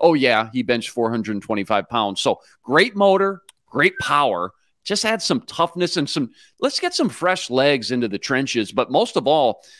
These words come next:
he's just lightning quick and finds a way into the backfield, Sam. P F F's number one pass rushing grade for all defensive tackles in the country,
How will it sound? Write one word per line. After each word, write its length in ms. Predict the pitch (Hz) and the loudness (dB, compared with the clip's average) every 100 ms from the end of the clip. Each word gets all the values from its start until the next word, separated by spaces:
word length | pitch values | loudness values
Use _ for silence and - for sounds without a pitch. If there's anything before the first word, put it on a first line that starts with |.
| _ - | _ -6
he's 180 | 170 226 | -4 -2
just 280 | 311 - | -2 -4
lightning 680 | 104 110 147 - 185 180 151 | -8 -2 -2 -2 -4 -4 -4
quick 600 | - - 131 170 147 - - | -6 -10 0 2 2 -2 -6
and 160 | 123 | -6
finds 380 | - 143 151 139 | -2 -2 -2 0
a 60 | 127 | 2
way 340 | 123 120 120 - | 2 2 0 0
into 280 | 175 175 156 | 0 2 0
the 80 | 117 | 0
backfield, 520 | 117 110 - 113 95 | 0 -2 -2 -4 -2
Sam. 220 | 120 92 - - - | -4 -4 -8 -20 -8
P 180 | 185 190 | 2 4
F 160 | 185 | 4
F's 300 | 151 139 - - | 2 0 -2 -10
number 600 | 117 113 123 170 196 214 214 | -4 0 0 0 2 4 4
one 420 | 175 117 87 87 _ - - | 2 2 -2 -10 _ -20 -12
pass 400 | - 120 139 - | -4 -2 -2 0
rushing 340 | 131 - 135 | -2 0 -2
grade 380 | 107 117 107 98 _ _ | 0 0 0 -4 _ _
for 180 | - 107 | -6 -4
all 200 | - 107 | 0 0
defensive 480 | 127 135 - 123 113 | 0 -2 -2 -4 -4
tackles 400 | 139 123 113 113 | 0 0 0 -6
in 80 | 120 | -4
the 80 | 113 | -2
country, 480 | 120 113 120 117 | -2 -2 0 -2